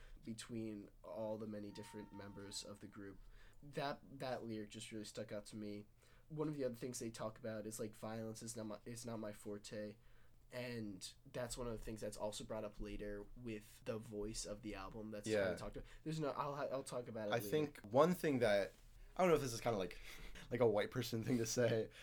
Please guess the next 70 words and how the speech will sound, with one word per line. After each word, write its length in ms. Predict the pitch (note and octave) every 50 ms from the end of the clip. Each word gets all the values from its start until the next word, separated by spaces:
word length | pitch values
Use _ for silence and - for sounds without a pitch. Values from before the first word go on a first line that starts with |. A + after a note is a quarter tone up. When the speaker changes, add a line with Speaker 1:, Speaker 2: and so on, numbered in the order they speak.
| - - -
Speaker 2:
but, 260 | - A#2+ A2 G#2+ G2+ -
uh, 220 | A2+ A2 G#2 G#2 G#2+
what 120 | A#2 A#2+
I 40 | A#2
like 180 | A2+ A2+ A2 A2
about 160 | G#2+ A2 -
this 100 | - A2+
group 340 | - A2+ G#2 G2+ G2 - - - - - -
is 160 | A#2 A2+ G#2 G2+
especially 300 | F#2 - A2 A2 - -
'cause 120 | C3+ B2+
it's 100 | C3+ C3+
like, 180 | C#3+ C3+ - - - - - - -
it, 340 | - F#3 F#3 F#3 F#3+ F3+ D#3
it, 160 | D#3+ D#3 - -
they, 80 | F3
they 120 | D#3+ E3+ E3
definitely 240 | E3+ F3 F3+ F3+
try 120 | - E3 D#3+
to 60 | D#3
go 200 | B2+ C#3+ C3 C3
on 180 | C3 B2 A#2+ A2+
beyond 520 | G#2+ - - B2 A#2+ G#2+ G#2 G#2+ G#2+ G#2
just 180 | G#2 G2 - -
the, 320 | G#2 F#2+ F#2 F#2+ F#2+ F2+ F2+ F2+
the 100 | A#2 G#2+
standard 420 | - - A#2 G#2+ G2+ G2 G#2 F#2+
stuff 240 | - - G#2+ G2 -
of 80 | F#2+
being 180 | F2 G2+ G2 F#2+
like, 240 | F2+ D#2+ - - - - - - - - - - -
"Oh, 200 | - D3+ D3+ C3+
I 80 | A#2+ A#2+
get 160 | G#2+ B2+ B2
a 60 | A#2
lot 160 | A2 A2 G#2+ G#2+
of 60 | F2+
chicks, 460 | - - B2+ B2 A#2 - - - -
I 100 | F2+ A2 G2
get, 200 | A2+ G#2+ G2 F2
like, 240 | F#2+ F2+ E2+ - - - - -
you 80 | - A2
know, 80 | G#2+ F#2+
I'm 100 | G2 G2+
in 60 | G2+
a 40 | G2+
gang, 380 | F2+ - A2+ A2 G#2+ G#2 G2+ G#2
I'm 80 | G2
crazy," 580 | F#2 - A#2 A2 G#2+ G2+ F2 G2+ G2 G2 G2 G2 F#2
you 80 | F#2 F#2+
know, 120 | F#2+ F2+
like, 160 | F2 F2+ E2+ - - - - - - C#3+
kinda, 220 | - D3+ D3 C#3+ C3
kinda 200 | - D3+ D3 C3+
goes 160 | C3 D3 C#3+
Speaker 1:
It's, 60 | C#3+
Speaker 2:
beyond, 220 | C3+ B2 A#2+ A#2+ A2
like, 120 | G#2+ -
Speaker 1:
it's 40 | -
kinda 160 | A2 A#2+ A#2 A2 G#2
Speaker 2:
and, 60 | F2 -
Speaker 1:
like 80 | F#2+
Speaker 2:
uh, 240 | G2+ G2 F#2 F2+ E2+
Speaker 1:
the 60 | - -
opposite 460 | B2 F3+ - - - - - A2+ G2
of 120 | F#2+ F#2 -
that, 100 | - A#2
Speaker 2:
yeah, 220 | B2 B2+ B2 A2+
yeah. 160 | A#2 A#2+ A2
Speaker 1:
too. 60 | F#2+